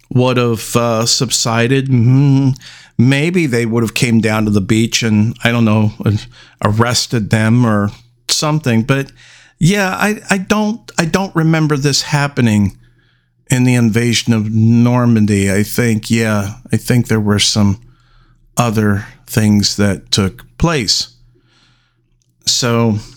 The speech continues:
I, I know this much, that if you want a good example of resolve,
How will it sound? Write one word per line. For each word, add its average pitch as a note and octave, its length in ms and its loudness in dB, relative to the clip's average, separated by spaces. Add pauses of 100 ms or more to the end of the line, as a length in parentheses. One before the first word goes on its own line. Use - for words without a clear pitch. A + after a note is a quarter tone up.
(760)
I, C#3+ 720 0 (840)
I B2+ 120 2
know C#3 240 2
this C#3 340 -2
much, - 520 -2 (1080)
that - 600 -2 (1200)
if D3+ 280 -2
you G3+ 180 2
want E3 840 -2 (760)
a B2+ 300 0 (200)
good D3+ 420 -2 (520)
example A#2+ 880 -2
of G2+ 240 -2
resolve, G#2+ 1040 -2